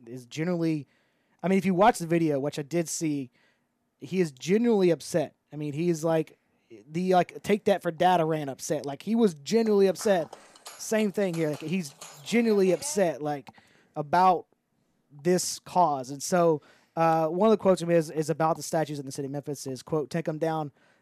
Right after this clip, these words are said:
I don't know what the hesitation is. I don't know what we're waiting on. Whatever, get those things down immediately. We gotta do it,"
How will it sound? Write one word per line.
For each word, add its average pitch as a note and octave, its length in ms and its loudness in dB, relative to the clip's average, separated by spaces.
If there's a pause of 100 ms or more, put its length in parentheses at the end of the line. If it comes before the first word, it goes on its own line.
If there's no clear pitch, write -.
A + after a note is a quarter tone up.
(200)
I E3+ 80 4
don't F#3 120 4
know F#3 80 4
what F3+ 100 4
the D3 80 -8
hesitation D3 460 -6
is. D3 200 -8 (120)
I E3 100 2
don't E3+ 80 0
know E3 140 0
what D3 260 -4
we're D3+ 60 -4
waiting D3+ 200 -6
on. C#3+ 280 -8 (320)
Whatever, E3+ 240 2
get E3 100 -4
those E3+ 180 0
things D#3 200 -6
down D3+ 160 -4
immediately. D#3+ 400 -4
We D3+ 100 -8
gotta D3 240 -4
do D3+ 240 -4
it," C#3+ 140 -4